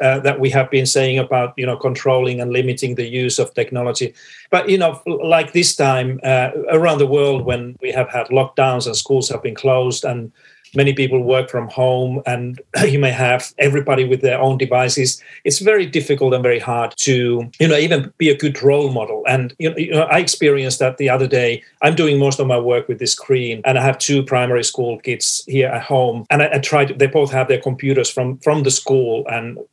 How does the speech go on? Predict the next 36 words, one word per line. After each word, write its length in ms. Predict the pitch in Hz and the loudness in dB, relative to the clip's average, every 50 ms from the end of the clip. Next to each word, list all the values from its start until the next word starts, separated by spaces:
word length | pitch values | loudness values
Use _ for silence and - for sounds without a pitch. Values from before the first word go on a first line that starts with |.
| _ - | _ -6
you 60 | 120 | -6
know, 200 | 123 107 - - - | -6 -6 -6 -8 -4
they, 140 | - 127 131 - | -2 -2 -2 -2
they're 140 | 143 123 113 | -2 -4 -2
supposed 400 | - - 143 139 151 139 135 - | 0 0 2 2 2 2 2 2
to 60 | - 131 | -2 -4
spend 280 | - - 135 127 131 - | -2 -2 -2 -2 -2 0
hours 340 | 131 131 139 131 127 127 - | 0 2 2 2 2 0 -2
and 120 | 131 123 123 | -2 -2 -2
hours 320 | 120 127 120 117 107 - | 0 0 0 0 0 -2
doing 260 | - 131 127 127 120 | -2 0 -2 -2 -2
their 240 | 113 120 113 113 110 | -2 -2 -4 -4 -4
kind 200 | - - 135 123 | -4 -4 -4 -2
of 40 | 117 | -2
a 60 | 113 | -2
schoolwork. 720 | - - - 135 135 135 120 110 110 110 104 104 - - - | -4 -4 -2 0 0 0 0 -2 -4 -6 -6 -8 -8 -2 0
And, 320 | 147 147 143 147 151 147 - | 0 2 2 0 -2 -4 -4
you 100 | - 165 | -2 0
know, 100 | 165 151 | 2 2
we 100 | 139 - | 0 0
try 280 | - - - 151 151 143 | -2 -2 0 0 2 0
to 120 | 147 143 139 | 0 -4 -2
t-, 260 | - 147 151 147 - | 0 0 0 2 2
tell 240 | - 151 139 139 131 | 0 2 2 2 2
them 160 | 139 139 135 | 0 0 -2
about 300 | 117 - 131 120 117 127 | -2 -4 -4 -4 -4 -4
these 160 | 120 - - | -4 -4 -2
things 340 | - 120 117 117 123 - - | -2 -2 -2 -2 -4 -4 -4
of, 160 | 127 104 - - - | -6 -8 -10 -12 -10
you 100 | 135 120 | -8 -8
know, 220 | 113 113 107 - _ - | -6 -8 -10 -10 _ -4
being 240 | 135 120 120 113 | -4 -4 -2 0
reasonable 560 | 123 139 143 135 143 135 135 131 139 131 135 123 | 2 2 2 2 2 0 0 2 2 2 2 2
with 120 | 131 120 | 0 -2
the 80 | 123 117 | -2 -4
time 580 | - - 120 120 123 123 120 120 120 127 135 | -8 -8 -6 -4 -4 -4 -4 -4 -6 -10 -10